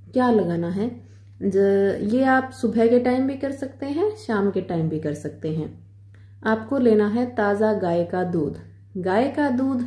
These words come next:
है, यानी राठी और देसी गाय का ही लें, उपलब्ध करवा लें कैसे भी हो। और यदि नहीं है तो नॉर्मल गाय का आप इस्तेमाल कर सकते हैं, लेकिन हंड्रेड परसेंट रिजल्ट आपको उसी से ही मिलेगा।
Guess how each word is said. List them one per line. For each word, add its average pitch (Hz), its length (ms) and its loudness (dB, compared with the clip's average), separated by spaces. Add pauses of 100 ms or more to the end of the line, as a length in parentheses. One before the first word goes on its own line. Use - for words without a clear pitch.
है, 220 260 0 (400)
यानी 226 500 2 (500)
राठी 233 400 2
और 269 160 4
देसी 240 400 4
गाय 226 260 6
का 233 200 -2
ही 233 180 0
लें, 190 300 0
उपलब्ध 226 520 -2
करवा 214 340 4
लें 170 260 2
कैसे 175 360 -2
भी 170 160 0
हो। 160 220 -2 (720)
और 214 420 2
यदि 247 260 4
नहीं 247 360 4
है 269 160 -2
तो 254 160 -2
नॉर्मल 233 420 2
गाय 220 260 2
का 220 160 -4
आप 214 220 -4
इस्तेमाल 220 440 0
कर 214 160 -2
सकते 190 340 -6
हैं, 190 180 0
लेकिन 190 340 0
हंड्रेड 220 440 -2
परसेंट 240 440 -2
रिजल्ट 214 340 4
आपको 202 300 -2
उसी 247 400 -4
से 240 160 2
ही 196 200 0
मिलेगा। 151 460 -4